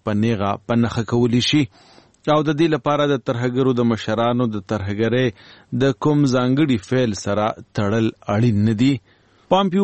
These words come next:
ویل، دا حکم هغه کسان او ډلې هم ډېر په مؤثره توګه په نښه کوي چې د ترهګرۍ تربیه ترلاسه کوي. د دې حکم په رڼا کې به په هغه بهرنیو مالیاتي ادارو بندیزونه لګولی شي چې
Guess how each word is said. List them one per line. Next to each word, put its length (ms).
ویل، 280
دا 120
حکم 320
هغه 280
کسان 340
او 80
ډلې 380
هم 240
ډېر 140
په 160
مؤثره 480
توګه 200
په 120
نښه 260
کوي 120
چې 140
د 140
ترهګرۍ 520
تربیه 420
ترلاسه 460
کوي. 140
د 120
دې 160
حکم 320
په 80
رڼا 180
کې 100
به 180
په 140
هغه 260
بهرنیو 640
مالیاتي 560
ادارو 260
بندیزونه 540
لګولی 500
شي 140
چې 100